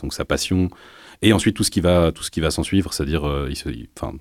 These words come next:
s-, son abandon de la créature. Il faut savoir que le, le monstre dans, dans l'histoire, à mon sens, n'est pas forcément celui qu'on croit. Euh, il va y avoir un moment où il va rencontrer la créature, euh, sur le Mont Blanc, donc c'est la, la dernière poupée russe, où cette fois c'est la créature qui prend la parole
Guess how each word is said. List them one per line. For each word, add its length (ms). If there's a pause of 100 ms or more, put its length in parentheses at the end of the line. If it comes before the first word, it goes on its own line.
(140)
s-, 240
son 260
abandon 560
de 140
la 80
créature. 360
Il 40
faut 80
savoir 280
que 100 (600)
le, 220
le 140
monstre 400
dans, 200
dans 180
l'histoire, 440 (100)
à 80
mon 140
sens, 340
n'est 120
pas 140
forcément 520 (240)
celui 280
qu'on 120
croit. 220 (1120)
Euh, 240
il 80
va 80
y 60
avoir 200
un 40
moment 280
où 60
il 80
va 100
rencontrer 640
la 140
créature, 560
euh, 380 (100)
sur 240
le 80
Mont 120
Blanc, 340
donc 160
c'est 200
la, 240
la 140
dernière 300
poupée 220
russe, 260
où 40
cette 140
fois 100
c'est 120
la 80
créature 320
qui 100
prend 100
la 80
parole 300